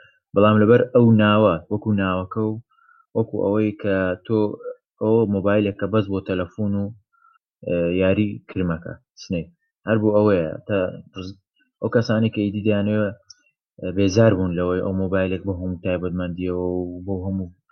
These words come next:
کامێرا و ئینتەرنێت و ئەوانە، تۆ بۆ ئانن نییە، بەڵام بەس تەلەفۆن و، ئە،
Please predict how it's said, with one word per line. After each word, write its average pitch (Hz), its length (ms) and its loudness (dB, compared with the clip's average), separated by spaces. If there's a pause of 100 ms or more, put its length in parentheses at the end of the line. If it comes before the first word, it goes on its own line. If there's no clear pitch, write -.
(380)
کامێرا 95 500 2
و 107 120 0
ئینتەرنێت 98 400 -2
و 95 60 -6
ئەوانە، 104 180 -4
تۆ - 180 -4
بۆ 104 100 0
ئانن 101 340 2
نییە، 101 260 0
بەڵام 95 280 0
بەس 95 240 -2
تەلەفۆن 90 500 -2
و، 139 100 -2 (800)
ئە، 90 100 -2